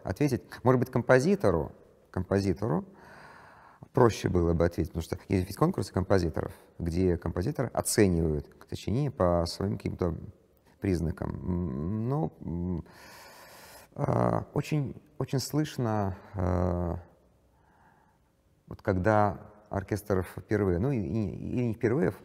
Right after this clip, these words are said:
процессе репетиции. Бывает даже так, что написано всё вроде бы, э, корректно, но играть первый раз, второй,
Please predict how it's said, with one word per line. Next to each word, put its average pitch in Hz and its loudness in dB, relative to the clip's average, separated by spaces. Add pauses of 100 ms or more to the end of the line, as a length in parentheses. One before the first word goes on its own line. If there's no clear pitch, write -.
процессе 120 -4
репетиции. - -4 (600)
Бывает 120 4
даже 143 0
так, 123 4
что - -4
написано 147 0
всё 143 -2
вроде 135 0
бы, 123 2
э, 98 2 (320)
корректно, 135 0 (400)
но 123 4
играть 123 0
первый 156 6
раз, 135 4 (300)
второй, 147 6